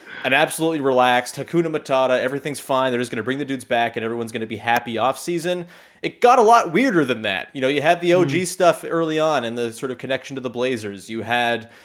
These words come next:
Speaker 1: obviously, the K D stuff still hanging over everything that makes it all very dramatic, and the Raptors are one of the most dramatic teams in the N B A now as a result. Like, are you at all disappointed that this didn't just sort of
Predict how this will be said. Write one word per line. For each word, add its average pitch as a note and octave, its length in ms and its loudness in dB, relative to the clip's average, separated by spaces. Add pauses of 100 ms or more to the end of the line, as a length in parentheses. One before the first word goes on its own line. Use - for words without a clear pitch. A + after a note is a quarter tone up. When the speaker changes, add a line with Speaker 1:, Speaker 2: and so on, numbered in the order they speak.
(140)
Speaker 1:
obviously, C#3+ 460 0
the C3 80 -6
K C#3+ 200 0
D C#3 180 -4
stuff C3 260 0
still D3 360 0
hanging C3 340 -2
over A#2 260 2
everything A#2 460 -2
that - 140 -8
makes G#2+ 200 -6
it G2+ 60 -6
all D3+ 200 4
very A2 260 0
dramatic, G#2 480 -4
and G#2 100 -4
the G2 60 -6
Raptors G#2+ 360 -2
are A2+ 60 -2
one A2 140 -2
of G#2+ 60 -6
the A2+ 100 -6
most A2 200 -4
dramatic A#2 380 -2
teams B2+ 240 -8
in B2+ 80 0
the B2 160 0
N B2+ 80 0
B A#2+ 140 0
A C#3+ 160 4
now A2+ 180 2
as A2+ 140 0
a - 20 -8
result. A2+ 540 2 (500)
Like, C#3 240 2
are D#3 80 -2
you G3 160 0
at C#4 80 4
all A3 640 6 (180)
disappointed E3+ 840 2
that D3+ 160 2
this D#3 180 -2
didn't C#3+ 320 -6
just - 260 -8
sort D3+ 180 0
of B2 120 -4